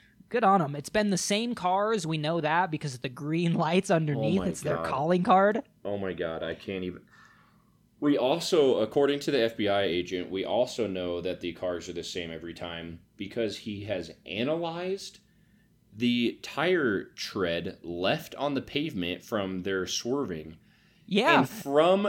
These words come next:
Speaker 2: the tire tread, he can tell that it's a specific kind of tire.
Speaker 1: And because of the specific kind of tire, they know that they're street racers. So that's why Brian's there. It all makes sense now, right?
Speaker 2: <laughs> Bro,
Speaker 1: Right?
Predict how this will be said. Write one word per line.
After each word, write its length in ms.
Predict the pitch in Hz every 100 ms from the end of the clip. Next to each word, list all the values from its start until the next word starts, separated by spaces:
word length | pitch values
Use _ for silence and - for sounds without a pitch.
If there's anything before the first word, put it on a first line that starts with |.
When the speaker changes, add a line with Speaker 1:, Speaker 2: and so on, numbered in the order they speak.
| -
Speaker 2:
the 240 | 139 151 156
tire 760 | - - 180 208 175 110 98
tread, 760 | 98 - - 110 90 90 98 - _ _ _ _ _ _
he 260 | - - 165
can 220 | 160 156
tell 520 | 131 147 165 175 180
that 200 | - 143
it's 160 | 139 135
a 60 | 135
specific 640 | - 127 - 127 147 -
kind 240 | 123 131
of 140 | 120 -
tire. 580 | - 123 98 80 80 - - - -
Speaker 1:
And 160 | 240
because 480 | 262 247 254 247 247
of 120 | 294
the 120 | 254 262
specific 500 | 294 240 277 247 -
kind 240 | 226 226
of 80 | 214
tire, 500 | 226 220 185 160 151
they 220 | 147 202
know 560 | 185 143 - 185 180 170
that 160 | 151
they're 160 | 147 135
street 360 | - 170 160 160
racers. 440 | 135 - 156 156
So 240 | - 240 247
that's 360 | 220 226 233
why 240 | 277 277 294
Brian's 560 | 302 302 302 302 247
there. 400 | 240 247 226 185
It 120 | 180 190
all 140 | 196
makes 260 | 196 208 -
sense 300 | 196 180 180
now, 180 | 151 143
right? 420 | 147 180 240 - - -
Speaker 2:
<laughs> 180 | - -
Bro, 100 | 202
Speaker 1:
Right? 400 | 196 127 87